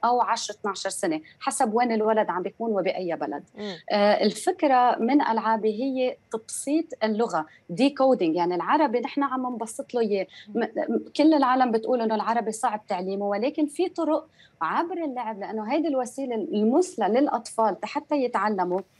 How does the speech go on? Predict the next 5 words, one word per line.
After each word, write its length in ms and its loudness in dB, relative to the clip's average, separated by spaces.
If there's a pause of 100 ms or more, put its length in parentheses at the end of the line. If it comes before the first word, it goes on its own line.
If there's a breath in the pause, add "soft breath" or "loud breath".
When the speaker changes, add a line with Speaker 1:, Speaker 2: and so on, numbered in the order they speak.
(160 soft breath)
Speaker 1:
بعيدًا 440 2
عن 360 -2 (220)
ال-، 280 -6
الشاشات 760 0
حاليًا، 640 0